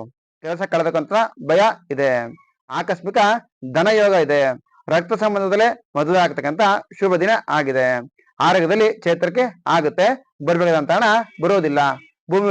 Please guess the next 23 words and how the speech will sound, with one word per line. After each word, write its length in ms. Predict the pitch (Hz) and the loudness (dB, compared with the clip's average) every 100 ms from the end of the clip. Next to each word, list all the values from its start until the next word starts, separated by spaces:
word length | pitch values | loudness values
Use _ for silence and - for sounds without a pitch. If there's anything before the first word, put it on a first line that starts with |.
| 170 | 0
ವಿಚಾರದಲ್ಲಿ 460 | 151 147 202 214 220 - _ 147 | 0 0 2 4 2 -2 _ 0
ಮೋಸ 180 | 214 220 190 | 2 4 2
ಆಗುತ್ತೆ. 340 | 160 143 - 139 127 _ - 156 | 2 -2 -2 -2 -2 _ -8 -4
ಅಕ್ಕಪಕ್ಕದ 440 | - 196 190 190 | -2 -2 0 -2
ಮನೆಯವ್ರ 200 | 170 143 156 | -2 -2 -2
ಜೊತೆ 140 | 180 | -2
ಇವತ್ತು 180 | 175 196 | 0 0
ಹಣದ 160 | 170 175 | 0 -2
ವಿಷಯಕ್ಕೆ 260 | 175 175 247 - _ 120 | -2 -2 -2 -4 _ -4
ಜಗಳ 200 | 156 190 190 | 0 2 2
ಆಗ್ತಕ್ಕಂಥದ್ದಾಗುತ್ತೆ. 840 | 151 156 202 143 143 131 127 131 123 - 143 | 0 -2 -4 0 -2 -2 -2 -2 -2 -8 -2
ವಾಹನ 260 | 165 196 214 233 - _ 151 | 2 2 2 -2 -6 _ -4
ನಷ್ಟ 180 | 165 214 | -2 0
ಆಗ್ತಕ್ಕಂಥ 360 | 185 156 151 196 233 - 247 | -2 -2 -2 0 -2 -4 -4
ದಿನ 120 | 165 214 - 139 | 0 0 -2 -4
ಆಗಿದೆ. 280 | 127 127 131 123 151 _ _ - | -4 -2 -2 -4 -10 _ _ -6
ಹೆಣ್ಮಕ್ಳಿಗೆ 460 | 165 165 214 208 196 208 _ - | -4 -2 0 2 0 -2 _ -4
ಪೆಟ್ಟಾಗುವ 400 | 175 202 202 202 233 - _ _ 131 | -2 0 2 2 0 -2 _ _ -2
ಭಯ 160 | 151 196 | 2 4
ಇರೋದ್ರಿಂದ 260 | 175 160 165 | 2 -2 -4
ಸ್ವಲ್ಪ 180 | 160 165 156 | -4 -2 -2
ಎಚ್ಚರಿಕೆಯನ್ನ 400 | 170 156 170 226 - 160 | -2 -4 -2 -2 -4 -2
ವಹಿಸ್ಬೇಕು. 480 | 180 180 196 - | -2 -2 -4 -2